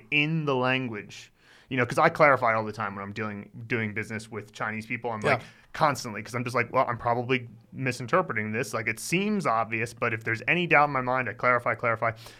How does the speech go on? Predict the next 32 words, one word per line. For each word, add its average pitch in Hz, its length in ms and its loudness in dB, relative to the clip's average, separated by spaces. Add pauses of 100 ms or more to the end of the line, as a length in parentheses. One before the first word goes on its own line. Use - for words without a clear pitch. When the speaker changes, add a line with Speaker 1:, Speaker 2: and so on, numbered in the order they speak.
Speaker 1:
And 127 380 -6
being 175 260 0
able 160 160 0
to 131 80 -8
do 143 180 0
it 131 60 4
in 117 160 -2
their 147 220 6
language, 113 500 -2 (460)
I, 135 60 -2 (200)
I - 40 4
find 185 500 0
that 127 160 -4
Chinese 160 260 0
people 143 220 -4
are 120 80 2
very 139 480 4
receptive. 139 720 -2
I - 20 -4
mean, 127 160 -2
this 127 140 -6
is 120 120 -8
just 131 220 -6
my 117 160 2
personal 117 340 -4
experience, 107 440 -4
but 113 100 2
I 117 40 2
find 139 220 2
they're 123 80 0
very 143 280 4
receptive 139 580 -2